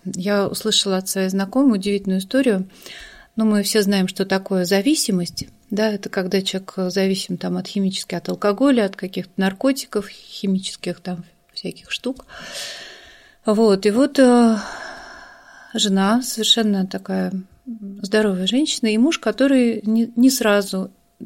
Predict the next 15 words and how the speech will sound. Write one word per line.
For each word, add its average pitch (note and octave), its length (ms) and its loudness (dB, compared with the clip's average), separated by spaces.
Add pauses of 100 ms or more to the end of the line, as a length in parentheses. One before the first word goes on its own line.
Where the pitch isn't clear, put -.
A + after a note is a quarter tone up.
признался G3+ 640 -2
ей, G#3 100 2
что G3+ 280 -2
он A#3 140 2
зависим. E3 640 -4 (720)
Вот, F#3 280 -2
и, F#3+ 60 -8
конечно, A#3 400 2
когда F#3+ 520 2 (140)
наступил G3 420 -2
период, F#3+ 360 0
когда F3+ 320 -4
он F3+ 80 0
начал F3+ 320 -4
употреблять, G#3 720 -2